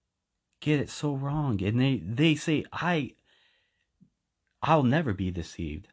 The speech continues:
There's no way that I can be deceived." But they are. Because they continue to listen to people that are not called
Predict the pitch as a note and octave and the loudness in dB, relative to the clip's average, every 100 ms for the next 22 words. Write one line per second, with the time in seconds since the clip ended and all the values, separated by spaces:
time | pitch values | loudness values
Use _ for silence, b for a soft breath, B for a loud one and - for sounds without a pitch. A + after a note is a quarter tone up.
0 | _ A#2 B2 D3+ D3 F3 E3+ A#2+ F#2+ G2+ | _ -8 -2 0 2 2 2 2 0 0
1 | F#2+ F2 F2+ F2 - D#2+ D2 - _ _ | -2 -2 -4 -6 -6 -6 -8 -12 _ _
2 | _ _ _ _ _ - G#2+ - G#2 - | _ _ _ _ _ -12 -10 -8 -10 -8
3 | C3 C#3+ G2+ F2 _ _ _ _ _ _ | -6 -4 -4 -6 _ _ _ _ _ _
4 | _ _ _ _ A2 C#3+ C3 B2 A#2+ B2 | _ _ _ _ -6 -4 -2 -2 0 -2
5 | A2+ D#3+ D#3 - G#2+ C3 E3+ C3+ A2+ G2 | 0 0 0 0 0 0 0 -2 -2 -2
6 | C3 C#3+ A#2 F#2+ B B B B2 - C#3+ | -2 0 0 -2 B B B -10 -2 2
7 | D3 C#3+ - - D3+ C#3 F#2+ | 4 4 0 -2 2 2 -2